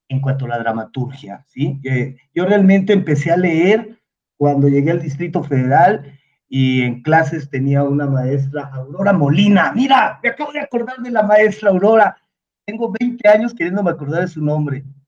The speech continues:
Aurora Molina. Aurora llegaba a clases, se sentaba y enfrente de nosotros nos decía, "Leer, leer,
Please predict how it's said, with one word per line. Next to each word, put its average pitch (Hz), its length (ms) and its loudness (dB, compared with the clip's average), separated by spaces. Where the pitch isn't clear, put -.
Aurora 226 360 0
Molina. 151 440 -4
Aurora 226 480 -8
llegaba 196 380 -6
a 196 80 -10
clases, 202 460 0
se 160 120 -18
sentaba 175 600 2
y 156 100 -4
enfrente 156 340 -6
de - 60 -6
nosotros 139 360 -8
nos 135 280 -6
decía, 127 500 -6
"Leer, 196 440 0
leer, 160 540 -2